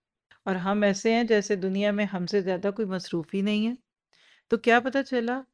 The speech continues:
अक़ीदे की दुरुस्तगी करनी है। आज लोगों ने अल्लाह के नबी सल्लल्लाहु अलैहि वसल्लम से भी बाज़ दफ़ा वो उम्मीदें लगाई हुई हैं जो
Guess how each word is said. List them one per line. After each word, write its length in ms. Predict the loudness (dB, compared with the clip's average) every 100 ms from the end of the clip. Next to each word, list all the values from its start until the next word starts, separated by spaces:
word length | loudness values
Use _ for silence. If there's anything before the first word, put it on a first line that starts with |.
| -10
अक़ीदे 480 | -8 -2 0 0 0
की 160 | -2
दुरुस्तगी 520 | -2 -4 -4 -6 -4 -2
करनी 380 | -2 -2 -2 -2
है। 140 | -4 _ _ _ 4
आज 260 | 4 4 0
लोगों 280 | 2 2 2
ने 120 | 2
अल्लाह 220 | 2 2
के 120 | 2 -2
नबी 300 | -2 -2 -4
सल्लल्लाहु 440 | -4 -2 0 0
अलैहि 140 | -2 -2
वसल्लम 320 | -2 0 0
से 160 | 0 0
भी 160 | 0 -2
बाज़ 300 | 2 4 2 -2
दफ़ा 240 | 0 0 2
वो 200 | 2 2
उम्मीदें 340 | 2 2 2 0
लगाई 300 | 2 0 -2
हुई 140 | -2
हैं 220 | -2 -2 -6 _ _ _ _ -14
जो 600 | -4 4 6 8 4 0